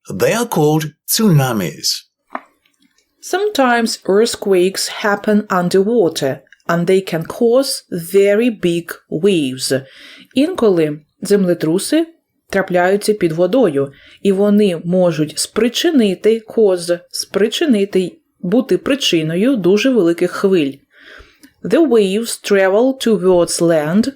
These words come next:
Speaker 2: very quickly. Хвилі подорожують дослівно або направляються у напрямку towards, у напрямку землі, суші дуже швидко.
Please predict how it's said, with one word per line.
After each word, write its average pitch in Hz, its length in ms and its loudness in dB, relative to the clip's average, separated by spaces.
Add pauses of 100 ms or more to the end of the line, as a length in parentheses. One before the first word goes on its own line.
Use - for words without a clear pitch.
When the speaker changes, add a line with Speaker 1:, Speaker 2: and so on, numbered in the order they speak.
(380)
Speaker 2:
very 170 400 0
quickly. 160 640 -2 (380)
Хвилі 208 640 0 (920)
подорожують 196 760 2
дослівно 208 600 0
або 170 280 0
направляються 202 920 0 (400)
у 269 120 4
напрямку 208 880 2 (160)
towards, 196 640 0 (160)
у 247 100 4
напрямку 196 880 0
землі, 180 500 0
суші 254 560 -2
дуже 185 420 0
швидко. 180 580 -2